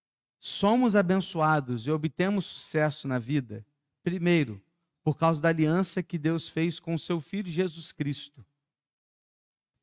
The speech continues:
E tendo nós crido em Cristo como Filho de Deus e Senhor das nossas vidas, nós usufruímos da bênção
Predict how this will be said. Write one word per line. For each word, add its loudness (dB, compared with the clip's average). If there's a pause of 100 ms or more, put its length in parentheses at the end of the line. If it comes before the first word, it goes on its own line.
(680)
E -6
tendo 2
nós -4 (200)
crido 2
em 2
Cristo -2
como -4
Filho -2
de -6
Deus 2
e -10
Senhor -2
das 0
nossas -6
vidas, -2
nós -4
usufruímos -2
da 2
bênção -2